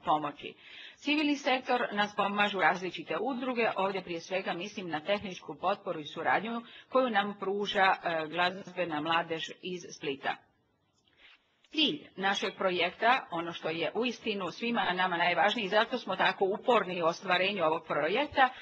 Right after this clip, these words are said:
jest uvesti novi predmet, bio on redovni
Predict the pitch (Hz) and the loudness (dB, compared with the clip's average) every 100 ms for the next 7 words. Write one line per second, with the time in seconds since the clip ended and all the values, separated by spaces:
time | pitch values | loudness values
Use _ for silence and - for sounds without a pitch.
0 | - - - 208 185 - 269 277 269 202 | -18 -18 -2 2 2 0 4 4 2 0
1 | 196 175 170 220 254 262 277 - - 190 | 2 2 2 2 2 2 -2 -2 -6 2
2 | 240 220 - 185 175 - 190 180 170 175 | 4 4 2 0 0 0 4 4 4 2
3 | 240 294 | 0 -2